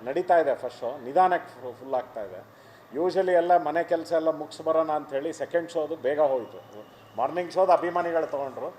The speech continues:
ಸೆಕೆಂಡ್ ಶೋದನ್ನೆಲ್ಲ ಈ ಫ್ಯಾಮಿಲಿ ಆಡಿಯನ್ಸ್‌ಗಳು ಬೇಗ ತೊಗೊಂಡಿದ್ದಾರೆ.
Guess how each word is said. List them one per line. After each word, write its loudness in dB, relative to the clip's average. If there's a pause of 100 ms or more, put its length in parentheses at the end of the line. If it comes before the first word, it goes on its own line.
(400)
ಸೆಕೆಂಡ್ 0
ಶೋದನ್ನೆಲ್ಲ 2
ಈ 2
ಫ್ಯಾಮಿಲಿ 0
ಆಡಿಯನ್ಸ್‌ಗಳು 2
ಬೇಗ 2
ತೊಗೊಂಡಿದ್ದಾರೆ. -2